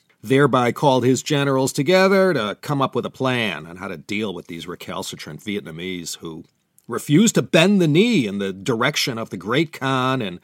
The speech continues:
exhibit the kind of trembling respect that everyone else west of China was showing. For these diplomatic insults,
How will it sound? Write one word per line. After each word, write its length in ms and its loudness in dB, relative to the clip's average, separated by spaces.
exhibit 560 4
the 340 -8
kind 400 -6
of 300 -8
trembling 720 4
respect 540 0
that 200 -2
everyone 380 4
else 280 2
west 460 -2
of 140 -8
China 340 -6
was 160 -8
showing. 540 -8
For 120 -12
these 200 -4
diplomatic 640 -6
insults, 680 -10